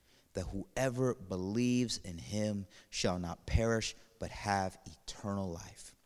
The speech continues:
For God did not send his Son into the world to condemn the world, but to save the world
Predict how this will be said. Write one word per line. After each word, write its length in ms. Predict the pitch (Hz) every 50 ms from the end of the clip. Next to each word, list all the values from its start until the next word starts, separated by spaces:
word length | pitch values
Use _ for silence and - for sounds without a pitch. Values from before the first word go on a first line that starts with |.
| _ _ _ _ _ _ _ _ - - - - _ -
For 120 | - 98
God 360 | 87 78 107 104 113 120 117 98
did 140 | 107 104
not 240 | 98 92 90 - -
send 500 | - - - - 123 120 123 120 123 113 - - -
his 180 | - 92 85 -
Son 460 | - - - 117 113 113 113 110 110 -
into 260 | 92 98 90 - - 85
the 80 | 87
world 440 | 82 80 92 104 107 107 101 101 -
to 100 | - 98
condemn 560 | - - 90 87 85 80 - 117 123 123 117 98
the 80 | 87
world, 520 | 80 80 80 80 78 78 76 76 - - - - - - - - - _ -
but 140 | 92 - -
to 100 | 85 85
save 720 | - - - - - 104 104 104 104 104 104 98 - - -
the 100 | 92 85
world 720 | 78 76 80 87 87 87 90 90 90 90 87 - -